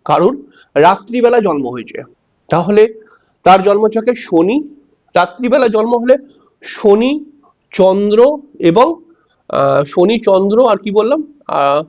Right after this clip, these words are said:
শনি, চন্দ্র আর রাহু, কেন রাহুকেও শনির মতোই ধরা হয়, তাহলে এরা বল পায় রাত্রিবেলায় জন্ম হলে। তাহলে মনে করা যাক কারুর জন্ম হয়েছে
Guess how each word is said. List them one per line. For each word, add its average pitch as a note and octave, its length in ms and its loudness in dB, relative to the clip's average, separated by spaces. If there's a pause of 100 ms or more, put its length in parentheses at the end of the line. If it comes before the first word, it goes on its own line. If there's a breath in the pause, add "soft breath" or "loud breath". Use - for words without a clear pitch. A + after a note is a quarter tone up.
(520 soft breath)
শনি, F#3+ 300 0
চন্দ্র A3 320 0
আর G3+ 140 0
রাহু, D#3 320 0 (640)
কেন F#3+ 160 0
রাহুকেও G3 500 0
শনির G#3 320 -4
মতোই G#3+ 220 -4
ধরা D#3+ 240 0
হয়, F3+ 160 -2 (640)
তাহলে A#3 140 4 (240)
এরা F#3 260 4 (280)
বল E3+ 300 4 (100)
পায় B3+ 140 2
রাত্রিবেলায় A3 640 -2 (300)
জন্ম F3 240 0
হলে। A3 180 -4 (540 soft breath)
তাহলে G#3 300 4
মনে A3 220 2
করা A3 220 0
যাক A#3 160 -2
কারুর G3 320 -2
জন্ম D#3 300 0
হয়েছে G#3+ 280 -4